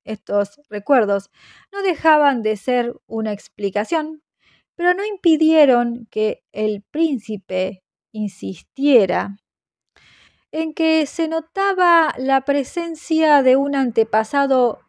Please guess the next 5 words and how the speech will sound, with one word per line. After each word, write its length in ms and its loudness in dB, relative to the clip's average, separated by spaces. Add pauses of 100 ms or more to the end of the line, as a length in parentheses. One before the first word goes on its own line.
genuinamente 1200 -2
italiano. 960 -2 (1600)
Y, 380 -2
si 220 -6
Charlotte 680 0